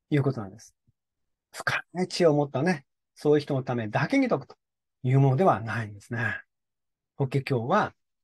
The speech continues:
もしも優れていて、知恵明らかで多聞合識して、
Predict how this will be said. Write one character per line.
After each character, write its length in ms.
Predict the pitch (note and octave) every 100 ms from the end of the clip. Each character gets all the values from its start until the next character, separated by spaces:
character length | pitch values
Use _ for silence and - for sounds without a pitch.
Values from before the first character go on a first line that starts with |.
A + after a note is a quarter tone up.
| -
も 200 | C3+ F#3+
し 200 | - A#3
も 180 | A3+ G#3 - -
優 120 | D3+ F3
れ 200 | G3+ E3+
て 180 | E3+ D#3+
い 100 | D#3
て、 480 | - E3 D3+ D3+ _ _ _ _ _
知 240 | - - F#3+
恵 200 | E3 E3
明 80 | F3+
ら 120 | E3
か 180 | - D#3+
で 160 | E3 E3 -
多 140 | -
聞 220 | G3 E3+
合 200 | D#3+ E3
識 220 | E3 -
し 80 | D3
て、 240 | - D#3